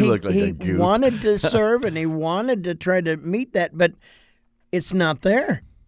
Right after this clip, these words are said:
Speaker 1: And so I
Speaker 2: Right.
Speaker 1: told my wife, I said, "All right, from here out, I'm gonna be telling people, and you should be telling people, I don't wanna hear it."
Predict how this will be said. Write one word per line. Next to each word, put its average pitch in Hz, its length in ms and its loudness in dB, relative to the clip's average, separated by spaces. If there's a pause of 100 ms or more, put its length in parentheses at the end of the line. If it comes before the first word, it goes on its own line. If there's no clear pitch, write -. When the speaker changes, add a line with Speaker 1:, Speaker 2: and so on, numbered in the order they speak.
(800)
Speaker 1:
And 165 180 -2
so 175 160 0
I 160 80 2
Speaker 2:
Right. 156 120 -2
Speaker 1:
told 180 260 6
my 165 160 -2
wife, 170 300 -2
I 160 100 -2
said, 131 380 -4 (360)
"All 131 140 -6
right, 214 280 -4 (240)
from 123 360 -8
here 156 580 -6 (320)
out, 123 400 -10 (1400)
I'm 143 220 -4
gonna 139 200 -4
be 131 120 -8
telling 139 400 -6
people, 143 360 -6
and 135 160 -6
you 135 120 -6
should 135 180 -10
be 143 100 -6
telling 143 300 -8
people, 131 420 -6 (560)
I 147 80 -6
don't 139 120 -4
wanna 139 140 -2
hear 135 180 -4
it." - 80 -18